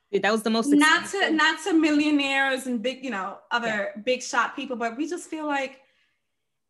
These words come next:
Speaker 2: if you're living a modest life and you have your, a certain, certain salary, that's a lot of money to give someone and to
Speaker 1: Mm-hmm.
Speaker 2: not get it back. And for people to be so ruthless
Speaker 1: Yeah.
Speaker 2: once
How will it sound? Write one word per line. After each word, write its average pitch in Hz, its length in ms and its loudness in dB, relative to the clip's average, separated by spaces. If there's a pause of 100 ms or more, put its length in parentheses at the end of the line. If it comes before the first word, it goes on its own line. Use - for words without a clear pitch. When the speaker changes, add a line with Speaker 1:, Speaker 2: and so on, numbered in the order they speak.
Speaker 2:
if 302 260 0
you're 311 400 0
living 262 320 0
a 233 60 -2
modest 214 640 -2
life 208 580 -6 (1500)
and 233 180 -4
you 233 80 -4
have 214 240 -2
your, 208 200 -6
a 220 60 -10
certain, 226 340 -6 (200)
certain 214 280 -2
salary, 214 800 -4 (300)
that's 466 160 -6
a - 40 -8
lot 381 160 4
of 330 100 0
money 359 200 2
to 370 80 -4
give 466 160 -2
someone 185 380 -6
and 285 200 2
to - 60 -8
Speaker 1:
Mm-hmm. 294 100 4
Speaker 2:
not 277 280 2
get 294 120 0
it 302 240 -4
back. 220 460 0
And 247 240 -2 (360)
for 277 100 -2
people 339 420 0
to - 100 -8
be 302 180 -2
so 269 400 -2 (120)
ruthless 214 1000 -6 (840)
Speaker 1:
Yeah. 214 160 -8
Speaker 2:
once 269 500 0